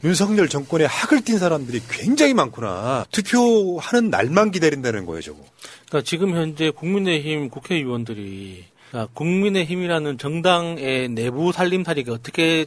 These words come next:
Speaker 2: 운영되고 있는지 제대로 모른다는 거죠. 그러니까 지금 당협위원장 공석인 지역구가 엄청 많잖아요, 국민의힘이. 특히나 서울, 경기 지역에 굉장히 많은 지역구가 아직까지 그,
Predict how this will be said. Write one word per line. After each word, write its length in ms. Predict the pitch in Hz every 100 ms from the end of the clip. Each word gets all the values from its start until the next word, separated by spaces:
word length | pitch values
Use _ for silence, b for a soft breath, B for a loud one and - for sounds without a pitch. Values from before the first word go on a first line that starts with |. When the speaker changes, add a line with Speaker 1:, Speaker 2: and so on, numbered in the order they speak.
| -
Speaker 2:
운영되고 440 | 143 156 160 160
있는지 460 | 160 160 143 123 107 B B
제대로 300 | - 127 180
모른다는 520 | 143 107 139 175 170 113
거죠. 280 | 90 85 85 B B B
그러니까 400 | 151 151 131 110 -
지금 480 | - 175 165 170 151
당협위원장 920 | 123 156 196 214 160 139 131 127 120 117
공석인 540 | 175 208 214 160 139
지역구가 400 | - 151 156 131
엄청 220 | 120 117
많잖아요, 560 | 196 107 98 147 135 82 -
국민의힘이. 540 | 139 139 107 104 92
특히나 460 | - 185 180 165 151 B B B
서울, 280 | - 196 190
경기 240 | 143 131
지역에 540 | 139 135 110 98 90 95
굉장히 300 | 180 196 170
많은 300 | 117 117 180
지역구가 440 | 185 196 196 123
아직까지 420 | 151 160 143 120
그, 80 | 117